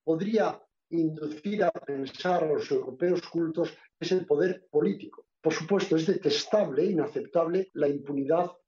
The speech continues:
de cualquier persona que atente contra derechos patrimoniales de los empresarios rusos. Yo no voy a utilizar esa palabra, o esa palabra griega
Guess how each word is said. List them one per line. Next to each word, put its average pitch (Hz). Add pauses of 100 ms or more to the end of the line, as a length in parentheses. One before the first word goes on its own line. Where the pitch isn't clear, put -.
(120)
de 131
cualquier 160 (260)
persona 175
que -
atente 135
contra 123 (120)
derechos 135
patrimoniales 175 (180)
de 139
los 127
empresarios 127
rusos. 107
Yo 135
no 143
voy 135
a -
utilizar 113
esa 120
palabra, 117 (200)
o 127
esa 123
palabra 117
griega 123